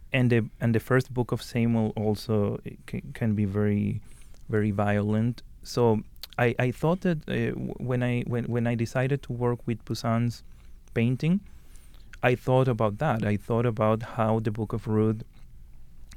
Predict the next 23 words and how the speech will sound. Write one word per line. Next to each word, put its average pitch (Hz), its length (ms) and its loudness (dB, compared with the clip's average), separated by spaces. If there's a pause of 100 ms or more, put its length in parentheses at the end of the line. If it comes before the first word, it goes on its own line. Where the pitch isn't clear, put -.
can 120 400 2 (800)
literally 123 760 4
convey 110 600 4
this 104 360 2
idea 104 340 2
of 101 100 -2
the 104 80 -2
summer 101 600 4
and 101 200 2
this 98 200 -2
idea 104 320 0
of - 140 -6
prosperity, 101 680 2
this 101 240 0
idea 104 240 4
of 101 140 -2
hope 107 420 4 (800)
that 113 120 6
I 104 120 4
think 104 300 2
that 104 160 2
the 101 260 0
summer 101 540 0